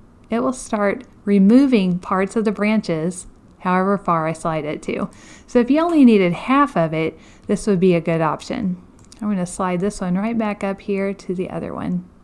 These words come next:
I will say these are a little bit touchy. Sometimes it won't allow you to, um, get them any closer than, say, this amount. Of course, you can grab a handle all the way out here, hold Shift, and resize the whole thing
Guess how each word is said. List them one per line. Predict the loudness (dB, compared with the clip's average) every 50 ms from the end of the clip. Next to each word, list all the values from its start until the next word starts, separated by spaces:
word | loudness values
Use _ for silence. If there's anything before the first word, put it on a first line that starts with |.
| _ -20 _ -20 -20 -20 -20 -20 -20 -20 -20 -20 -20 -20 -20 -20 -14 -4 -2
I | 0 2
will | 4 2 2
say | 0 0 0 0 2 2
these | 2 4 6 6 6 4 4 0
are | -2 -2 0 0
a | 0 0
little | 0 0 0 0 2 2 2 2
bit | 2 2 0 0 -2 -4
touchy. | -6 -6 -6 -6 -4 -2 -2 0 0 0 -2 -4 -10 -18 -20 -20 -20 -20
Sometimes | -4 0 2 2 2 2 2 0 2 4
it | 4 4 4
won't | 4 4 4
allow | 4 2 2 2 2 2 2
you | 2 4 4 4 4
to, | 2 -2 -6 -2 2 2 4 4 4 2 0
um, | -2 -2 -2 -2 -2 0
get | 0 0 0 2
them | 2 2 2
any | 2 2 0 0
closer | -2 -2 -2 0 0 0 0 0 -2 0 0 0
than, | 0 0 -2 -2 -2 -2 -4 -4
say, | -6 -4 -4 -2 -2 -2 -4 -4 -6 -8
this | -4 -2 -2 -2 -2 -2
amount. | -4 -4 -4 -4 -2 -2 0 0 -2 -4 -8 -16 -20 -20 -20 -20 -20 -6 -4
Of | -2 -2 0
course, | 2 4 4 4 2 2 0
you | 0 0
can | 0 0 0 0 0
grab | 0 2 2 2 2 0
a |
handle | 0 0 0 0 0 0 0
all | 2 2 2 2
the | 2 2
way | 2 2 0 0
out | -2 -4 -4
here, | -2 0 2 2 2 2 0 -2 -4 -6 -10 -18 -20 -20 -10 -2
hold | 0 0 0 0
Shift, | -2 -2 -2 -2 -2 -2 -4
and | -4 -4 -2
resize | 0 0 0 -2 0 -2 0 0 0 -2
the | -4 -6 -6
whole | -4 -4 -4
thing | -4 -6 -8 -6 -2 -2 -2 -2 -4